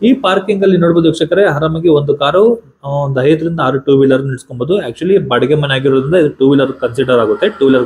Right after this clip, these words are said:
car ಪಾರ್ಕಿಂಗು. ಈ parking ಎದುರುಗಡೆ ನಮ್ಗೆ ಒಂದ್ room ಇದೆ, ಒಂದು bachelor room ಕೂಡ ಇದೆ.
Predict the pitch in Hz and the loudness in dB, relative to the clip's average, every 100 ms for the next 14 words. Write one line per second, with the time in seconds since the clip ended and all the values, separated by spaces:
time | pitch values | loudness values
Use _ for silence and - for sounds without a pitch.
0 | - - 117 120 104 98 160 240 - _ | -4 -6 -6 -6 -8 -6 -2 -2 -4 _
1 | _ _ _ 175 165 143 143 165 147 139 | _ _ _ 0 2 -2 -2 0 0 0
2 | 143 135 127 123 156 254 - _ _ _ | 0 0 -2 -2 0 0 -4 _ _ _
3 | _ _ _ - 165 139 151 131 107 101 | _ _ _ 0 2 4 4 2 0 -2
4 | - 131 135 123 113 123 123 113 117 113 | -4 -4 -4 -2 -4 0 0 0 -2 0
5 | 113 107 110 | 0 2 2